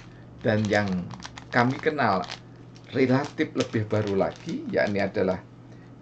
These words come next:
ditulisnya dengan jahe merah, super, ada ginseng, kemudian ada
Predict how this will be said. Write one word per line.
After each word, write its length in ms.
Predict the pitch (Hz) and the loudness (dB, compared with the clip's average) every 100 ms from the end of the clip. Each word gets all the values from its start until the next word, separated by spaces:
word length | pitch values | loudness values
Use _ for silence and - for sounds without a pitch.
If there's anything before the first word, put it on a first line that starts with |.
| - - - - | -20 -20 -20 -20
ditulisnya 720 | - - - 113 110 - 110 95 | -16 -10 -4 0 0 0 0 0
dengan 480 | 101 92 85 80 78 104 - - - - - - - | -2 -2 -2 -2 -10 -14 -18 -20 -20 -20 -20 -20 -4
jahe 240 | 113 98 92 | 0 2 2
merah, 480 | 90 82 76 - - - - - - - - - | 0 -2 -4 -4 -8 -14 -18 -20 -20 -20 -20 -16
super, 560 | - - - - - - 233 - - - - - - - - - - - - - - - - - - - | -10 -8 -8 -4 -6 -6 -10 -14 -20 -20 -20 -20 -20 -18 -20 -20 -20 -20 -18 -18 -20 -20 -20 -20 -20 -8
ada 240 | - 92 | -4 -4
ginseng, 560 | - 107 98 - 147 247 - - - - - | -4 -4 -6 -4 -4 -4 -8 -18 -20 -20 -8
kemudian 400 | 98 98 98 95 - | -2 2 4 2 2
ada 480 | 98 110 107 247 | -2 0 -2 -2